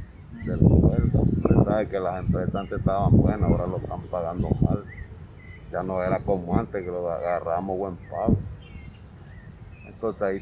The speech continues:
pasa, que ahí nosotros ya no, ahí perdimos, el, la empresa, pues, donde yo estoy ya no agarra lo mismo, si no los atrasan los pagos. A veces que no los pagan la hora extra, quieren trabajar los obligados la extra.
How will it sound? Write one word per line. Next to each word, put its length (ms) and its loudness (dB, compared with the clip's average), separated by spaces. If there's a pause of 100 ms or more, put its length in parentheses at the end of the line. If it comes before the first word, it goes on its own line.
pasa, 380 2 (500)
que 80 -6
ahí 140 -4
nosotros 480 -4
ya 120 0
no, 320 0
ahí 120 0
perdimos, 680 0 (680)
el, 420 -4
la 60 0
empresa, 400 2
pues, 220 -4
donde 260 2
yo 80 2
estoy 260 2
ya 120 6
no 120 8
agarra 320 4
lo 160 0
mismo, 480 -2
si 60 -6
no 180 -2
los 240 0
atrasan 360 -2
los 140 -4 (140)
pagos. 420 -4 (760)
A 60 -12
veces 340 -8
que 80 -4
no 160 -6
los 160 -2 (100)
pagan 280 -2
la 80 -2
hora 440 0
extra, 260 -4
quieren 280 -4
trabajar 380 0
los 200 -2
obligados 480 -6
la 280 -8
extra. 320 -14